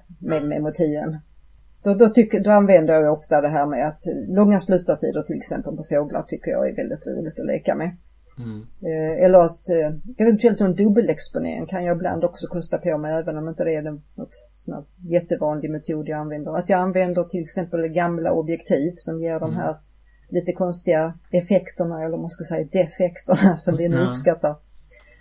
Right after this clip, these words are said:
Speaker 1: Eh, och att jag, liksom, tycker att det är roligt att leka med färg och form då. Men då har jag ju, liksom, då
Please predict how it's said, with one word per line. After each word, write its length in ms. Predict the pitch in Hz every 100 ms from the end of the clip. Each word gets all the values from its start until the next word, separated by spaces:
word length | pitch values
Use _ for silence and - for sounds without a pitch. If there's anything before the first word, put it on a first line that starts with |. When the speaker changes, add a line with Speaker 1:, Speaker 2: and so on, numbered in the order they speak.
| _ -
Speaker 1:
Eh, 260 | 180 165 175
och 80 | 214
att 80 | 214
jag, 120 | 226
liksom, 260 | 226 - 214
tycker 200 | 233 214
att 120 | 214
det 60 | -
är 60 |
roligt 100 | 202
att 60 | 202
leka 240 | 165 160
med 160 | 165 160
färg 280 | 180 156 151
och 100 | -
form 340 | 277 165 143
då. 320 | 165 143 160 175
Men 120 | 190
då 100 | 190
har 280 | 208 269 254
jag 200 | 185 180
ju, 60 | 180
liksom, 320 | 180 - 175
då 280 | 170 143